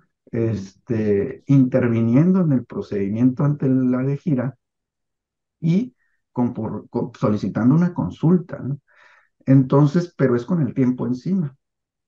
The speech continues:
Ya con ese, el haber entrado en eso, pues ya po-, nos ponemos a revisar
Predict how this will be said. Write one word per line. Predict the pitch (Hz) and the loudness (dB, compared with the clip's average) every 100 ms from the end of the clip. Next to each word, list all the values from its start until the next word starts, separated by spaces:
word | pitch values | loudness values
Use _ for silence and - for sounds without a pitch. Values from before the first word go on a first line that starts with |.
| _ _ _ _ _ _ | _ _ _ _ _ _
Ya | - 120 143 | -6 -2 -2
con | - 190 | -2 0
ese, | 185 190 185 156 120 196 127 131 - _ _ _ _ _ _ | 0 0 0 0 -2 -4 -8 -10 -14 _ _ _ _ _ _
el | - 135 123 | -6 -2 -2
haber | 113 143 | -2 -2
entrado | 170 165 165 160 165 165 | -2 -2 -4 -4 -4 -2
en | 165 | -2
eso, | 156 147 165 - | -2 -4 -10 -10
pues | 127 117 | -8 -4
ya | 127 131 | -4 -4
po-, | 160 | -4
nos | - 151 143 | 0 0 -2
ponemos | - 123 131 151 165 | -2 0 2 0 -4
a | |
revisar | 151 117 110 104 110 131 135 143 | -8 -8 -6 -8 -2 0 2 -2